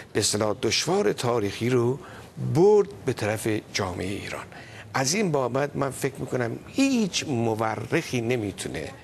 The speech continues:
با باستانی پاریزی، اه، به اصطلاح یکی بشه یا بگیم که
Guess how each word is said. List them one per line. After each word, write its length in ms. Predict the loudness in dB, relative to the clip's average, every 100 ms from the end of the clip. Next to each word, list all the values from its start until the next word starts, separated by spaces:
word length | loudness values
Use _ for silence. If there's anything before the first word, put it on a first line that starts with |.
| -20 -20 -20 -16 -2
با 220 | 0 0
باستانی 720 | 0 0 0 0 0 2 2
پاریزی، 720 | 0 0 2 0 0 0 0 -2 -8 -16 -18 -20 -18 -6
اه، 180 | -4 -2
به 160 | 0 0
اصطلاح 420 | 0 0 0 0 -2 -2 -2 -2 -2
یکی 360 | -2 2 2
بشه 500 | 2 2 0 -2 -4
یا 160 | -2 0
بگیم 340 | 0 0 0
که 260 | 0 0